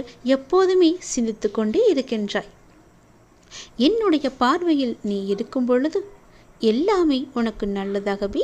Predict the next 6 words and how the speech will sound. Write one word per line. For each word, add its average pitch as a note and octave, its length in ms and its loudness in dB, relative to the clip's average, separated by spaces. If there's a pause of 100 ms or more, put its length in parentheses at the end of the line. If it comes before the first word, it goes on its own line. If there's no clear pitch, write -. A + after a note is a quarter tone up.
நடக்கும். G#3 440 -4 (880)
இனி D#4 220 6
நடக்கப் F4+ 520 0
போகும் C4+ 380 0 (220)
சில D4 320 4
நிகழ்வுகள் D4+ 720 2